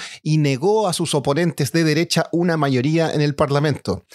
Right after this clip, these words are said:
Sin embargo, el país podría enfrentar meses de inestabilidad al no tener un gobierno en funcionamiento. El Partido Popular de centro derecha obtuvo la mayor cantidad de escaños, con ciento setenta, pero por debajo de los ciento setenta y seis necesarios para sacar a Sánchez.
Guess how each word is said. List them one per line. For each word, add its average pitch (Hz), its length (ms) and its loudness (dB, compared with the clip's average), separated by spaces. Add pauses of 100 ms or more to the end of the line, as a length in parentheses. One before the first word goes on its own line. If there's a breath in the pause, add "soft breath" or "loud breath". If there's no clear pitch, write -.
(160 loud breath)
Sin 139 200 0
embargo, 180 420 0
el 139 180 0
país 165 320 0
podría 143 460 0
enfrentar 139 500 0
meses 156 400 0
de 139 120 0
inestabilidad 147 840 0 (220 loud breath)
al 123 180 2
no 175 120 2
tener 165 380 0
un 175 260 0
gobierno 135 600 0
en 139 160 2
funcionamiento. 113 840 0 (360 loud breath)
El 143 180 0
Partido 170 380 0
Popular 143 400 0
de 127 80 -2
centro 135 340 0
derecha 147 340 2
obtuvo 143 380 -2
la 131 100 0
mayor 120 280 0
cantidad 147 320 0
de 143 80 0
escaños, 151 480 0
con 120 120 0
ciento 123 280 0
setenta, 156 520 -2 (300 loud breath)
pero 156 220 -2
por 151 160 -2
debajo 170 340 0
de 170 80 0
los 143 140 0
ciento 180 300 0
setenta 143 360 0
y 120 60 -4
seis 170 280 0
necesarios 147 580 0
para 139 220 0
sacar 131 460 0
a 139 60 0
Sánchez. 123 520 0